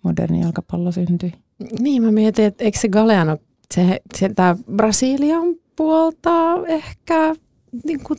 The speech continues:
Speaker 2: tutkaili, olisiko joku, äh, Garincho kenties ollut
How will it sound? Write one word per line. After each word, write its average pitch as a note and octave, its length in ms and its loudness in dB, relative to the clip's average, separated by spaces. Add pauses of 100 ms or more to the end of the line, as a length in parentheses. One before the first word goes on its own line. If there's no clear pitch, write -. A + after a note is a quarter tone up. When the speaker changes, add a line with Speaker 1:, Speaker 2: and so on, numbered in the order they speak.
Speaker 2:
tutkaili, D4 720 0
olisiko G#3+ 640 2
joku, G#3 680 4 (1040)
äh, D#3 340 -2 (520)
Garincho F#3 1040 2 (220)
kenties F#3+ 600 -4
ollut - 360 -10